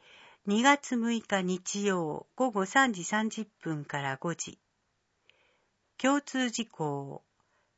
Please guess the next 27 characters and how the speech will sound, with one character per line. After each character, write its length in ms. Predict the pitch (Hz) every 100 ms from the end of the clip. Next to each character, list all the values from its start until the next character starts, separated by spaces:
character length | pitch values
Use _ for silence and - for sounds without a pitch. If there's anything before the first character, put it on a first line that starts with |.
| _
場 140 | 185 185
所、 320 | - 208 - _ _ _ -
中 300 | 254 285 294
央 200 | 269 254
図 140 | 240
書 160 | - 220
館。 340 | - 143 139 - _ _ _ _ _ _ _ _ -
定 340 | 240 262 254
員、 300 | 240 226 220 - -
各 340 | 285 277 180
十 300 | 160 247 240
五 160 | - 165
人。 400 | 156 165 143 151 _ _ _ _
無 140 | 170 175
料 300 | 214 208 202
申 260 | 160 185
し 100 | -
込 140 | - 165
み 160 | 160
順。 340 | 147 151 147 - _ _ _ _ _ _ _ _ _ _
講 300 | - 294 269
師、 360 | 190 - 147 170 _ _ - _ -
一 160 | 269
茶 320 | - - 180 151
涼 300 | 226 226 175
子 180 | 143
氏。 320 | 135 - 67